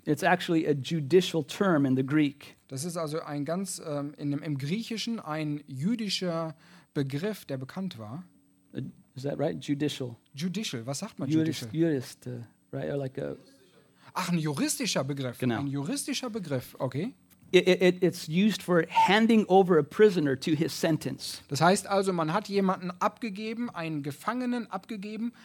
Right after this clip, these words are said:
Speaker 2: ne, um, äh, dass er ins Gefängnis kommt, ne?
Speaker 1: Right? And so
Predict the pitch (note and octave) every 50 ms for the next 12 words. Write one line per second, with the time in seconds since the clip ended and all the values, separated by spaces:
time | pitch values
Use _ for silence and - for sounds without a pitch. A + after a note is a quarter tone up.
0 | - _ _ G3+ G#3 G#3 - - F#3+ F#3 F#3 F3+ F3+ F3+ F3+ F#3 E3 D#3+ D#3+ D#3+
1 | D#3 D#3 D3 D#3 D#3 C#3+ - - E3 D#3+ D#3 D#3+ D3+ C#3+ - _ _ _ _ _
2 | - D#3 D3+ - - C#3 - E3+ E3+ D3+ B2+ - - - A2+ A2+ A#2+ C3 C#3+ F3
3 | - _ - C#3+ D3+ D#3+ G3 - - _ _ F3 D3+ - F#3 E3+ E3+ E3+